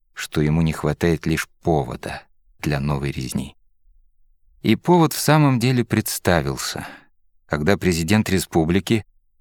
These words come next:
отказал в военных пенсиях старым участникам войны, либералам и консерваторам,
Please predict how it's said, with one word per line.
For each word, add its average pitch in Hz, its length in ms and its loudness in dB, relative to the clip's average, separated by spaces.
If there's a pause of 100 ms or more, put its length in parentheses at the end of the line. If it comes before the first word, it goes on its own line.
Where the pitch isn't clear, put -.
(200)
отказал 113 580 2
в 82 120 0
военных 87 500 2
пенсиях 117 640 0
старым 104 540 2
участникам 90 720 0
войны, 82 440 0 (200)
либералам 90 640 2
и - 120 -2
консерваторам, 107 840 0